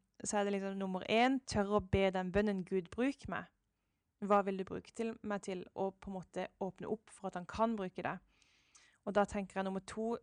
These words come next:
prioriter hvilen. Prioriter å ha en rytme som er, ja, som gir rom for hvile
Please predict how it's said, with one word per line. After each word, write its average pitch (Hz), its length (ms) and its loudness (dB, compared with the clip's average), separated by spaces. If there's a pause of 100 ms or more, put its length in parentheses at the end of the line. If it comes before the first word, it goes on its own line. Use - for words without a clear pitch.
(100)
prioriter 196 760 -2
hvilen. 185 440 -2 (100)
Prioriter 196 720 -4
å 190 100 -2
ha 180 360 -2 (760)
en 196 160 -2
rytme 190 580 -8
som 190 220 -8
er, 175 220 -4 (420)
ja, - 100 -4 (840)
som 220 220 -2
gir 196 300 -2
rom 196 160 -4
for 202 160 -8
hvile 185 320 0